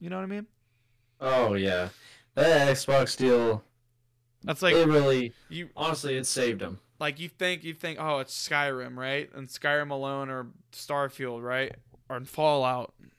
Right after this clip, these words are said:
Speaker 1: And then you're like, "Man, Deathloop two, if that ever comes out, or whatever Arcane's game is next, like, that's gonna be an Xbox exclusive." And it's probably gonna be just as good as Deathloop and Ar-, Dishonored and Prey.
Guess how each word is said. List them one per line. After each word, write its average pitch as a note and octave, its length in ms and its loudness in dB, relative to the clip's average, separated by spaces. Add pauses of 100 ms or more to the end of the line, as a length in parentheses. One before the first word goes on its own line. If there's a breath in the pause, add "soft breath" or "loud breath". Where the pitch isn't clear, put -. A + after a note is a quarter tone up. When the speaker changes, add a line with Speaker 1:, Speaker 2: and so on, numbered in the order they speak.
(120)
Speaker 1:
And C3+ 100 -6
then C#3 140 0
you're C#3+ 100 -2
like, B2+ 140 -4
"Man, C3+ 180 -6
Deathloop D#3 420 0
two, G#3+ 480 4
if - 80 -2
that E3 120 6
ever F3+ 160 4
comes F#3+ 260 -8
out, G3+ 260 -4 (1120 soft breath)
or D3+ 140 2
whatever E3 260 2
Arcane's D#3 440 0
game D#3 260 -4
is D3 160 -6
next, C#3+ 380 -6
like, A#2+ 180 -8 (320)
that's C#3 180 -6
gonna D3+ 160 -8
be D3+ 80 -6
an D3 60 -4
Xbox D3 440 -6
exclusive." D3+ 540 -10 (1000)
And C#3 100 -12
it's C3+ 100 -10
probably D3 240 2
gonna D#3+ 100 -2
be D3+ 80 -6
just D3 260 -2
as C#3 80 -8
good D3 160 -6
as C#3 100 -6
Deathloop C#3 460 -4
and B2+ 100 -8
Ar-, - 140 -10 (160)
Dishonored C3 560 -6
and C3 100 -14
Prey. B2+ 320 -8